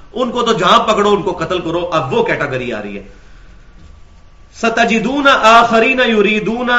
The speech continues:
ان یأمنوکم ویأمنوا قومہم۔" اب اس دوران تم ایسے لوگوں کو بھی پاؤ گے جو چاہتے ہیں کہ وہ امن میں رہیں،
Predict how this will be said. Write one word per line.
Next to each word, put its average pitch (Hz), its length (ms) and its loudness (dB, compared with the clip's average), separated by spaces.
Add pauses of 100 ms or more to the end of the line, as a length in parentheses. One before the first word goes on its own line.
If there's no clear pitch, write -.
(180)
ان 233 100 2
یأمنوکم 226 1080 -2
ویأمنوا 190 680 0
قومہم۔" 143 600 -2 (880)
اب 165 240 0 (360)
اس 262 260 -2
دوران 226 400 6
تم 240 180 0
ایسے 165 340 2
لوگوں 175 380 2
کو 220 160 0
بھی 262 140 4
پاؤ 170 340 2
گے 156 160 -2
جو 170 120 -2
چاہتے 196 360 0
ہیں 190 220 -2
کہ 208 80 2
وہ 202 180 0
امن 226 260 0
میں 247 120 2
رہیں، 233 240 2